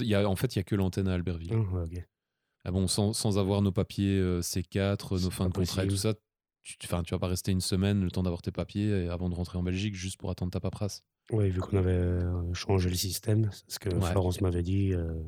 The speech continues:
Speaker 2: il y a eu des retards dans la
Speaker 1: Mhm.
Speaker 2: distribution des papiers, on va dire.
Speaker 1: Ouais, donc voilà. Travailler en Union européenne, c'est pas tout à fait au point, mais je crois que c'est déjà beaucoup plus facile qu'un mé-,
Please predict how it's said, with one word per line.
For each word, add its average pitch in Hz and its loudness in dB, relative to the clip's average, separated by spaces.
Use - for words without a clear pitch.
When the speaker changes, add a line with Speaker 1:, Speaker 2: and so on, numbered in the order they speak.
Speaker 2:
il 87 -10
y 87 -4
a - -2
eu 87 -2
des 85 -2
retards 87 -2
dans 85 0
la 80 -4
Speaker 1:
Mhm. 92 0
Speaker 2:
distribution 87 -8
des 87 -4
papiers, 85 -12
on 82 -10
va 82 -10
dire. 80 -12
Speaker 1:
Ouais, 117 6
donc 101 2
voilà. 113 0
Travailler 147 4
en 147 4
Union 139 4
européenne, 131 4
c'est - -2
pas 135 0
tout 185 -2
à 156 4
fait - -2
au 135 2
point, 147 0
mais 127 4
je - 0
crois - -2
que - -6
c'est 110 -2
déjà 98 2
beaucoup 120 -2
plus 120 -2
facile 110 0
qu'un 92 2
mé-, 92 0